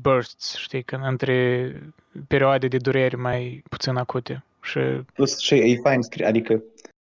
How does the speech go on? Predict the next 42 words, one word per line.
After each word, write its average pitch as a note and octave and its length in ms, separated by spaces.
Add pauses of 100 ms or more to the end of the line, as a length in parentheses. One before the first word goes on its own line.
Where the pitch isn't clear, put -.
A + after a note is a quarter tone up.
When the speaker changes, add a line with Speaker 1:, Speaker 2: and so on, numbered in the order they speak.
(460)
Speaker 1:
Da, C3+ 140
Speaker 2:
uh, A2 200
gen, A2+ 120
Speaker 1:
are D#3+ 180
o D#3+ 40
Speaker 2:
e, D#3+ 80
Speaker 1:
muzicalitate D3 640
Speaker 2:
e - 20
Speaker 1:
în A#2 60
Speaker 2:
entertaining, B2 460
Speaker 1:
scrisul. G#2 180
Speaker 2:
știi? A2 300 (180)
Entertaining B2+ 380
Speaker 1:
Da, B2+ 120
Speaker 2:
și A#2+ 40
te C3+ 80
Speaker 1:
da. - 60
Speaker 2:
ține G#2+ 540 (100)
page A#2 240
turner. G#2 400
Mă A#2+ 120
rog, B2 200
și - 140
Foucault A#2 420
e, G#2 60
adică, G#2+ 460 (460)
eu A2+ 120
idei A#2 340
n-am A2+ 180
cum A2 200
omul G#2+ 180
să - 140
reușește G#2+ 360
să - 60
scrie A2 200
despre G#2 280
cum B2 140
s-au G#2+ 120
format G#2+ 360
spitalele G2+ 640
în G#2 100
Franța G2+ 540